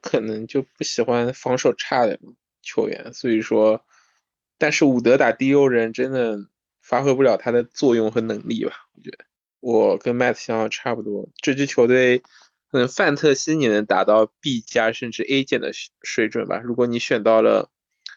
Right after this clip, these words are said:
上述这三位的话是还不错，现实中的话可能也就是个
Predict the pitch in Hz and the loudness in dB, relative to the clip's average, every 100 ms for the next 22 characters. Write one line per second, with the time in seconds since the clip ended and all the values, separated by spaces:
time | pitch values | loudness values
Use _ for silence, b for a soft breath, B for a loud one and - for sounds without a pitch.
0 | B - 185 135 - 139 123 135 - 156 | B -6 -2 -2 0 -2 0 -2 0 0
1 | 156 185 147 98 113 101 113 107 - - | 2 4 4 4 0 0 0 0 -4 -12
2 | - - _ _ b b b b _ - | -14 -16 _ _ b b b b _ -4
3 | - 165 131 117 117 113 120 107 - 110 | 0 2 2 2 4 2 0 -2 -2 -2
4 | 104 107 98 107 - - 107 104 - | 0 0 0 -2 -4 -4 -2 -2 -6